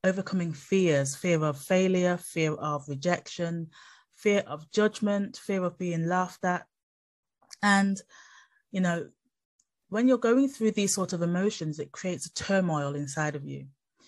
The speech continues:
And, um, creating that inner peace is what is going to turn that turmoil around. So I'm gonna give you six points today, six things to think about,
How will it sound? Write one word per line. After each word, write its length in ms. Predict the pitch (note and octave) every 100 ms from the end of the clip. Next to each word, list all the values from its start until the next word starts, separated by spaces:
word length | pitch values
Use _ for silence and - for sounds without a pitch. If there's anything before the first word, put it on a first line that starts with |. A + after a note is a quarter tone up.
| _ _ _ _
And, 440 | E3+ D#3+ D#3 D#3 -
um, 220 | E3 D#3+
creating 520 | - F#3 G3+ A3 F#3+
that 180 | E3+ - _
inner 200 | E3 D#3+
peace 760 | D#3 - G3 D3+ C#3 - - - _ - _ -
is 180 | E3 D#3+
what 400 | E3+ D#3+ - -
is 140 | D#3+ -
going 220 | D#3+ D#3
to 120 | -
turn 360 | - F3 E3 D#3
that 200 | - -
turmoil 480 | - D#3+ D#3 D3
around. 500 | C#3+ D3 C#3+ C3+ C3+ - _ - - -
So 120 | - G3+
I'm 60 |
gonna 140 | C#4+ C#4
give 160 | A3
you 60 | F3
six 440 | - - - -
points 480 | - - D#3+ C3+ C#3
today, 360 | - D3+ C#3+ C#3
six 320 | - C4 -
things 220 | G#3 F#3+
to 60 | F#3
think 220 | E3+ D#3+
about, 440 | D3 C#3 C3+ -